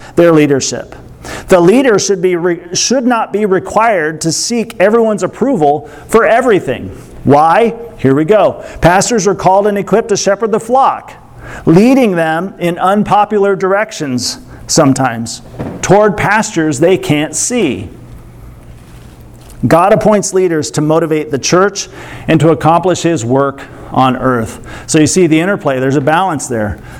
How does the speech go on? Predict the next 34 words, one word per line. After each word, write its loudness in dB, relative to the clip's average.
There 4
has 2
to 2
be 6
a 4
lot 4
of -4
humility -2
and -4
transparency -2
and -2
accessibility 0
up -4
here, -2
but 4
there's 4
also 2
got 4
to 0
be 0
a 2
lot 0
of -8
trust 0
and -2
the 0
willingness 2
to -2
let 0
the 0
leaders 0
lead 0
out 2
there. 0